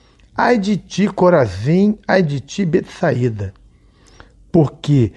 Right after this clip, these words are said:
se em Tiro e em Sidom fosse feitos os prodígios que em vós se fizeram, há muito que se teriam arrependido com saco e com cinza.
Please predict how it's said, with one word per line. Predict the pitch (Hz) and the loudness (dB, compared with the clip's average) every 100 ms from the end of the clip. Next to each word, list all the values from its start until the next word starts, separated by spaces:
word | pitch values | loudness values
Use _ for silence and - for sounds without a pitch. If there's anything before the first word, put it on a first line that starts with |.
| - | -12
se | - - 196 | -16 0 4
em | 180 | 4
Tiro | 147 - - 214 226 165 139 - | 2 -4 0 4 4 4 2 2
e | 151 | 2
em | 156 | 2
Sidom | 139 143 117 117 135 135 - - | 0 -2 0 2 2 0 -4 -16
fosse | - - 151 - | -6 0 0 0
feitos | 143 - - 190 170 - 127 | -4 -2 2 4 2 -2 -8
os | |
prodígios | - 143 131 120 185 208 175 160 | -2 0 0 0 0 0 -2 -4
que | - | -4
em | 156 | -2
vós | 117 104 131 131 | -2 0 2 2
se | - 127 | -2 -8
fizeram, | 117 98 92 139 127 113 - - - _ _ _ - - - | -8 -4 0 2 2 0 -8 -20 -20 _ _ _ -20 -12 -2
há | 190 | 2
muito | 156 147 170 214 214 196 | 2 4 4 4 2 -2
que | - | -10
se | - 175 | -10 -2
teriam | 185 147 139 175 | 2 2 2 0
arrependido | 156 170 202 175 117 156 170 180 - | 2 0 0 -2 0 0 0 -4 -8
com | 165 202 | -6 -4
saco | - - 160 202 202 - - | -6 -4 -2 -2 -4 -16 -8
e | 190 | -8
com | - 190 | -4 -4
cinza. | - - 127 120 - | -4 -8 -4 -4 -6